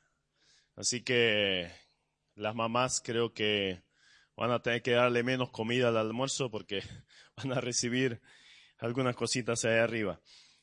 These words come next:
Nos gustaría estar ahí ahora también. <laughs> Bien, vamos a Primera Corintios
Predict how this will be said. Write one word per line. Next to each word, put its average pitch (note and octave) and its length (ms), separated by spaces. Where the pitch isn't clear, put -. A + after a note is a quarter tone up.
Nos G2+ 140
gustaría A2+ 380
estar G#2 200
ahí G#2+ 200
ahora F#2+ 260
también. F#2 400
<laughs> - 1200
Bien, D3 240
vamos F#3 320
a D#3 80
Primera D3+ 340
Corintios C#3+ 720